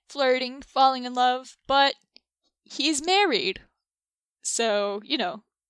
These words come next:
it's a real conundrum. They still share their romance, and then at the end, she breaks it off and goes back home. I am very, like,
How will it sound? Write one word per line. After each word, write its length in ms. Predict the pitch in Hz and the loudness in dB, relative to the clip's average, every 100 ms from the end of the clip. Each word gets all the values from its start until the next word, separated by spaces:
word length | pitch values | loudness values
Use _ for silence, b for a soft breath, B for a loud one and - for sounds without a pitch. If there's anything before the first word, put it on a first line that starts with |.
| _ _ _ _ | _ _ _ _
it's 220 | - - | -8 -2
a 260 | 269 254 240 | 4 4 4
real 320 | 233 247 247 | 2 2 2
conundrum. 800 | - 240 220 220 214 180 175 262 _ _ _ | 0 -4 -2 -2 -4 -6 -8 -10 _ _ _
They 340 | - 220 214 233 | 2 4 4 2
still 420 | - - 330 339 | -2 -2 -2 -2
share 300 | 359 311 294 | -2 2 2
their 220 | 269 247 | 2 0
romance, 680 | 240 214 220 226 226 - - | 0 -4 -2 0 0 -2 -2
and 220 | 185 214 | -2 -4
then 400 | 214 214 214 220 233 B B B | 0 0 0 -4 -8 B B B
at 160 | 220 202 | -2 -2
the 140 | 214 - | -4 0
end, 540 | 262 262 262 262 262 _ _ _ _ _ _ | 0 0 -4 -6 -8 _ _ _ _ _ _
she 560 | - - 247 240 226 - - | -6 -2 0 0 -2 -6 4
breaks 300 | 294 285 - | 4 4 2
it 100 | 269 | 6
off 420 | 254 269 - - - | 6 6 0 -10 -4
and 320 | 214 208 214 | -4 -4 -8
goes 320 | 233 240 220 | -2 -2 -2
back 380 | - 226 240 - | 0 0 0 -4
home. 640 | - 226 208 180 185 202 _ _ b b b b b _ - | -6 -4 -4 -6 -14 -20 _ _ b b b b b _ 2
I 640 | 220 226 277 320 381 440 - - | 4 6 6 4 2 -2 -4 0
am 380 | 254 254 240 | 2 2 -4
very, 520 | 214 233 254 262 262 254 | -2 2 2 0 -2 0
like, 460 | 220 185 - - | 0 -2 -8 -20